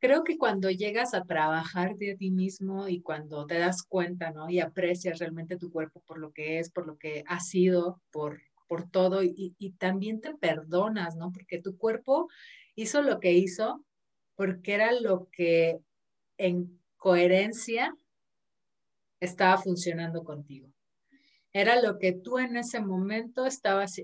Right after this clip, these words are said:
eligiendo, y bueno, ¿qué hace el cuerpo? Se alinea, ¿no?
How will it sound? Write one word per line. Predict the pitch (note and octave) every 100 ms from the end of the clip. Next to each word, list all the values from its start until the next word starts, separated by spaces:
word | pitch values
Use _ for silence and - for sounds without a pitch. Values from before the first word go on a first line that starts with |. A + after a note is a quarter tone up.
| -
eligiendo, | F3+ F3+ F3 F3 G#3 A3 A#3 B3+ D#4+ - _ _ _ _ -
y | F3
bueno, | F#3 G#3+ F#3 - _ _ _
¿qué | - F3
hace | F3 F#3+
el | G3
cuerpo? | A3 - G#3+ C#4 D#4 _ _
Se | - -
alinea, | D3 D#3+ C4 D#4 F#3 E3+ _ _ -
¿no? | F3+ D#4+